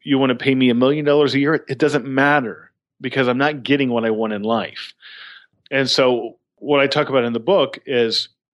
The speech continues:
most people say, "I wanna get the highest paying job possible.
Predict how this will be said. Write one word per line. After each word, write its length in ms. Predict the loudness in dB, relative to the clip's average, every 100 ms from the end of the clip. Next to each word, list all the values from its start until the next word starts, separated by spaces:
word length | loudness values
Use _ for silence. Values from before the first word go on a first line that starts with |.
| _
most 420 | -2 2 2 0 -4
people 480 | -4 0 0 -2 -10 -20 -20 _ _
say, 440 | 0 4 4 2 -2
"I 80 | -2
wanna 160 | 0 -2
get 120 | -4
the 60 |
highest 500 | -6 -2 -2 -2 -6
paying 280 | -6 -6 -4
job 260 | -2 -2 -4
possible. 800 | -2 -2 -2 -6 -10 -10 -12